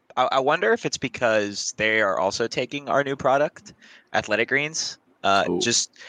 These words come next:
Speaker 1: could, it could possibly be
Speaker 2: It
Speaker 1: that that's what the Buffalo
Speaker 2: cannot
Speaker 1: Bills are
Speaker 2: confirm
Speaker 1: feeding him.
Speaker 2: or deny.
Speaker 1: <laughs> They may or may not be feeding the Buffalo Bills athletic greens, but regardless,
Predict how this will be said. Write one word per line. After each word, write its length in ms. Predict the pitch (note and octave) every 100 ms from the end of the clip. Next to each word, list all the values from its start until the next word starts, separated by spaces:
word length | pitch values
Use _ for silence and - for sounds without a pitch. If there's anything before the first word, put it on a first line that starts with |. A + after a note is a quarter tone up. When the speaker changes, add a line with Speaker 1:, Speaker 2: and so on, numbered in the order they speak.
| -
Speaker 1:
could, 220 | - F#3 -
it 240 | D3+ C3+
could 260 | - E3+ F3+
possibly 680 | - D3 D#3+ - D#3+ D3 D#3
be 240 | C3 C#3
Speaker 2:
It 220 | F3+ G3+ -
Speaker 1:
that 260 | C3 B2 -
that's 200 | C3 -
what 100 | C#3
the 80 |
Buffalo 120 | A#2 A#2+ A#2+
Speaker 2:
cannot 20 | A#2+
Speaker 1:
Bills 240 | B2 C3
are 40 | C3
Speaker 2:
confirm 160 | G2+
Speaker 1:
feeding 100 | G#2+
him. 80 | F3
Speaker 2:
or 100 | G2
deny. 440 | F2+ E2+ E2+ E2 - _ _ _ _ -
Speaker 1:
<laughs> 300 | - - - - - -
They 200 | E3 E3
may 280 | D#3+ G#3+ D4
or 120 | C4+
may 160 | A#3+ A3+
not 280 | G#3+ G#3 -
be 100 | F3+
feeding 400 | - F#3 F3 D#3+
the 80 | D3
Buffalo 360 | C#3 - C3
Bills 260 | A2 G#2+ F#2+
athletic 380 | G2+ - G2+ G2
greens, 260 | F#2+ F#2+
but 200 | - G#2 - - - -
regardless, 680 | B2+ D3 C#3+ A#2+ G2+ -